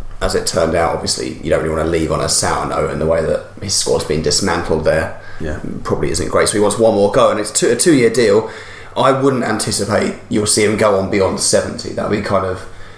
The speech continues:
Speaker 1: that wouldn't be typical. So, I, and I, in a lot of ways, I wonder if that's why some fans aren't that excited by this, because supporters in general like to believe that you're, you're building something for the future, don't they? That's why everyone loves a young up-and-coming manager that
Speaker 2: Mm.
Speaker 1: comes in, like the Cowley brothers, or, you know, these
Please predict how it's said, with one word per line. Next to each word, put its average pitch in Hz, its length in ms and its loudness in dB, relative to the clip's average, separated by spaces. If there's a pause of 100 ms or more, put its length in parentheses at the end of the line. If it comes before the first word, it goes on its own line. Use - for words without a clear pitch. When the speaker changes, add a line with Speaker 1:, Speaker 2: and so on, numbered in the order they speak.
(380)
Speaker 1:
that 113 180 2
wouldn't 107 220 2
be 98 80 -4
typical. - 720 -2
So, 110 220 4
I, - 960 -4
and 131 80 4
I, - 360 2
in 135 80 4
a 135 60 4
lot 156 120 4
of 139 60 4
ways, 120 160 4
I - 20 4
wonder 110 220 4
if 104 40 2
that's 107 240 0
why 104 200 4
some 104 280 0
fans 98 220 0
aren't 95 220 2
that 90 100 0
excited 117 420 0
by - 180 -2
this, - 220 -4
because - 380 -2 (560)
supporters - 540 2
in 85 100 -6
general 85 300 0
like 82 180 0
to - 100 -8
believe 85 400 0
that - 120 -2
you're, 85 340 4
you're 85 220 0
building 98 500 2
something 76 320 -4
for 73 120 -6
the 76 100 0
future, - 420 -4
don't 87 140 0
they? 87 80 0
That's 82 180 0
why 101 120 4
everyone 90 240 -2
loves 85 240 0
a 80 40 -2
young 87 300 0
up-and-coming 82 460 -2
manager 82 340 0
that - 140 0
Speaker 2:
Mm. 143 60 2
Speaker 1:
comes 80 280 0
in, 82 120 2
like 76 120 -2
the 76 80 -8
Cowley 78 480 -2
brothers, 71 580 -2
or, 67 180 2
you - 60 -2
know, 67 60 -4
these - 200 -4